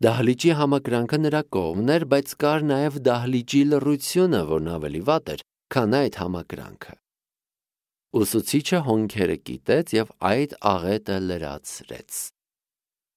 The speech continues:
Թոմը հեռացավ վերջնականապես պարտված։ Մի թույլ փորձ եղավ ծափահարելու, բայց դա շուտով մարեց։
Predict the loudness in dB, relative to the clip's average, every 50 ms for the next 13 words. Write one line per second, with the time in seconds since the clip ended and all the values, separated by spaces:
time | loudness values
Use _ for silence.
0 | _ -2 2 4 4 6 4 2 2 2 0 0 0 2 0 0 0 -2 -4 -4
1 | -4 -4 -4 -6 -8 -10 -10 -8 -8 -8 -10 -10 -10 -10 -12 -12 -12 -12 -12 -8
2 | -4 -2 -2 -2 -2 -4 -6 -8 -10 _ -8 -8 -8 -8 -10 _ -16 -16 -14 -14
3 | -16 -16 -16 -18 _ _ -20 -18 -18 -20 _ _ _ _ _ _ _ _ _ _
4 | _ _ _ _ _ _ _ _ _ _ -2 -2 -2 -2 -2 -2 0 2 2 2
5 | 0 -2 -6 -6 -4 -4 -4 -4 -6 -10 -8 -8 -8 -8 -8 -10 -12 -12 -10 -10
6 | -10 -6 -2 0 0 2 2 2 2 4 4 4 2 0 0 -4 _ _ _ _
7 | _ _ _ _ _ -4 0 0 0 0 0 -4 -4 -4 -4 -4 -6 -8 -8 -4
8 | -4 -4 -4 -6 -10 -10 -8 -8 -8 -8 -10 -12 -14 -14 -12 -10